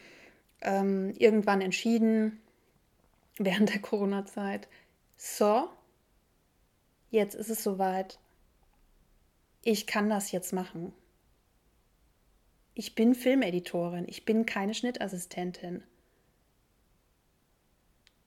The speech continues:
Mehr. <laughs> Und dann habe ich, zack,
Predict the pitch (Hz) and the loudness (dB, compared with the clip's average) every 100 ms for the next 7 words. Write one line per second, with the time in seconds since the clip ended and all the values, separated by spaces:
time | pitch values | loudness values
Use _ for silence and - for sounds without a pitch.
0 | _ _ _ _ _ _ _ _ _ _ | _ _ _ _ _ _ _ _ _ _
1 | _ _ _ _ _ _ _ _ _ _ | _ _ _ _ _ _ _ _ _ _
2 | _ _ _ _ - 196 180 170 175 _ | _ _ _ _ -2 0 2 0 -8 _
3 | _ _ _ - - - 254 - 254 269 | _ _ _ -14 -12 2 4 4 -2 -2
4 | 220 - _ - - - - - 214 214 | -6 -10 _ -18 -16 -16 -14 -2 4 4
5 | 220 226 214 - 240 254 - | 4 2 0 2 2 2 -4